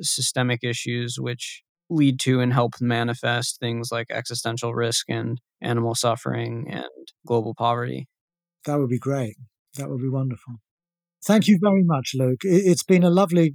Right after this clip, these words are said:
Speaker 2: conversation, and I really wish you all the best, and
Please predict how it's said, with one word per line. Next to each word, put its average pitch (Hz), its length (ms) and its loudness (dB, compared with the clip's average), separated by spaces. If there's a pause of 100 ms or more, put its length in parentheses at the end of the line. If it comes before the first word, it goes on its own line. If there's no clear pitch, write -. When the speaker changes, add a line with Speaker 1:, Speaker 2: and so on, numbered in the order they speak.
(140)
Speaker 2:
conversation, 127 840 -6
and 147 240 -4
I 151 100 -2
really 165 360 2
wish 143 300 0
you 147 120 2
all 139 160 2
the 127 100 0
best, 110 440 -6
and 131 260 -2